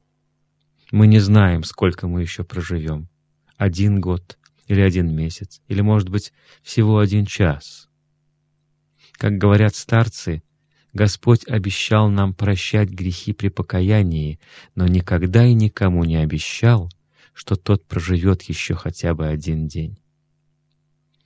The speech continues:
Поэтому, как бы часто христианин не исповедовался,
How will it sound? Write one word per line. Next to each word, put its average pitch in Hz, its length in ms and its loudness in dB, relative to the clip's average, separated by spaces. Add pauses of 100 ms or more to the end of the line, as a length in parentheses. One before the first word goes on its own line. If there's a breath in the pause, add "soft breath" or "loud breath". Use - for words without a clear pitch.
(400 loud breath)
Поэтому, 107 460 2
как 107 180 0
бы 101 140 -2
часто 110 340 -2
христианин 98 680 -2
не 95 140 0
исповедовался, 85 1080 -4